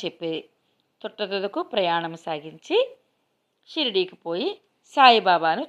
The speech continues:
చూసినట్లు చేసిరి. సోమదేవస్వామి మసీదు దిగువ నుంచి బాబాను దర్శించగానే అతని మనస్సు కరిగెను. అతని కండ్లు నీటితో నిండెను. గొంతుక ఆర్చుకొని పోయెను.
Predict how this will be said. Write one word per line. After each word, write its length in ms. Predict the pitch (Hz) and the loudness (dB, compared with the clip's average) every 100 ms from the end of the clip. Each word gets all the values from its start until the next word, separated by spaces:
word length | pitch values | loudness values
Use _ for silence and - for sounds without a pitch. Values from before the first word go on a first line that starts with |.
| 269 | -8
చూసినట్లు 480 | 208 - 156 - 370 254 | -10 -10 -18 -18 -10 -8
చేసిరి. 380 | 175 170 156 - _ _ _ _ _ _ | -8 -8 -10 -12 _ _ _ _ _ _
సోమదేవస్వామి 960 | 370 349 302 254 240 220 - 202 190 | 0 0 2 2 2 0 -2 -4 -4
మసీదు 420 | 185 170 214 196 | -10 -10 -8 -8
దిగువ 260 | 180 175 170 | -6 -4 -6
నుంచి 280 | 160 156 170 | -8 -14 -6
బాబాను 500 | 160 156 160 160 160 | -2 0 0 -4 -6
దర్శించగానే 800 | 156 - 165 180 196 262 381 277 _ _ _ 202 | -12 -12 -14 -6 -4 -2 -4 -6 _ _ _ -12
అతని 240 | 202 185 | -10 -8
మనస్సు 560 | 170 151 185 - 202 220 - | -8 -10 -12 -14 -12 -12 -12
కరిగెను. 420 | 165 180 190 180 _ _ _ _ _ _ 233 | -8 -4 -6 -8 _ _ _ _ _ _ -14
అతని 200 | 269 247 | -10 -6
కండ్లు 600 | 247 233 247 240 220 - | -2 -2 0 -2 -2 -6
నీటితో 440 | 202 180 - 190 | -10 -12 -12 -10
నిండెను. 440 | 233 190 175 160 160 _ _ _ _ _ 170 | -8 -6 -6 -6 -12 _ _ _ _ _ -12
గొంతుక 400 | 190 196 240 240 | -10 -8 -6 -4
ఆర్చుకొని 520 | - 175 - - 233 | -4 -6 -8 -10 -10
పోయెను. 440 | 262 214 170 165 | -6 -4 -4 -8